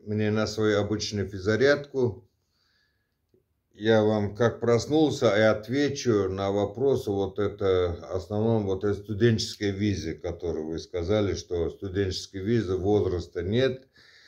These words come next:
э, ограничений нет. И мне ещё и по WhatsApp обратился подписчик, говорит, мне предлагают студенческую визу. <clears throat> Я уже и ранее вам говорил, что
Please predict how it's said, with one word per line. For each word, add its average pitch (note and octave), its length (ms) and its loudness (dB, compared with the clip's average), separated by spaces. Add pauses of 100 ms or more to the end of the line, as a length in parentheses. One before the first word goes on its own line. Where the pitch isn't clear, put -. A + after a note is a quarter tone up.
(580)
э, G2 540 -2
ограничений F#2+ 640 -2
нет. A#2+ 340 0 (360)
И B2+ 260 0
мне G#2+ 400 0
ещё G2+ 260 -2
и F#2 160 2
по F2+ 460 0
WhatsApp A#2+ 800 2 (680)
обратился G2 640 -4
подписчик, G2 720 -6
говорит, F2 500 -2
мне F#2 220 -4
предлагают F2+ 880 -2
студенческую F2 800 -6
визу. D2+ 480 -10 (1200)
<clears throat> A2+ 680 0 (460)
Я B2 340 4
уже A#2 420 2
и A2 140 -4
ранее A#2+ 360 4
вам G2 260 0
говорил, G2+ 460 4
что - 560 -2